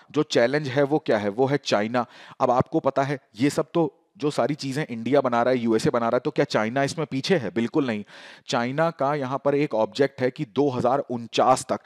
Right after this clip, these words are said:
इनको क्या करना है, अपनी जो पूरी मिलिट्री है, ये क्या कर रहे हैं, ये पूरी तरीके से उसको मॉडर्नाइज कर रहे हैं, आधुनिकीकरण कर रहे हैं उसका। इसके लिए वो बहुत ज़्यादा पैसा खर्च कर रहे हैं।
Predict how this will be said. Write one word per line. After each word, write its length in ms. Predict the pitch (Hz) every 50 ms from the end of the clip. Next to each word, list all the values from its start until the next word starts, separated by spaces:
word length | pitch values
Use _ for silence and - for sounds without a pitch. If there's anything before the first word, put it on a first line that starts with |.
| - - - - _
इनको 300 | 123 123 131 - - 165
क्या 160 | - - 139
करना 300 | 135 - 131 117 117 123
है, 80 | 139 147 -
अपनी 300 | 123 123 - - 143 151
जो 120 | 143 160
पूरी 340 | 151 - - 120 123 131 151
मिलिट्री 460 | 131 120 110 110 107 - _ 143 135
है, 140 | 117 107 101
ये 120 | 95 113 135
क्या 140 | - 156
कर 180 | 147 - 123 107
रहे 140 | 104 104 101
हैं, 60 | 104
ये 60 | 123
पूरी 260 | 127 - 127 127 135
तरीके 280 | 131 - 131 123 113 143
से 120 | - -
उसको 220 | 147 135 - - 160
मॉडर्नाइज 600 | 127 113 110 110 113 113 110 110 120 139 147 -
कर 140 | - 120 104
रहे 160 | 101 107 104
हैं, 60 | -
आधुनिकीकरण 680 | 95 113 117 120 120 127 127 - 151 135 - 120 120 123
कर 160 | - 117 110
रहे 100 | 113 113
हैं 60 | 110
उसका। 240 | 110 - - 113 107 - - - - - - -
इसके 300 | 123 - - - 151 143
लिए 160 | 139 139 143
वो 80 | 143
बहुत 340 | 135 117 95 107 101 131 127
ज़्यादा 160 | 113 123 120
पैसा 360 | 131 - - 107 110 - - 131
खर्च 300 | - - 127 123 - -
कर 140 | - 107
रहे 160 | 101 101 104 104
हैं। 80 | 104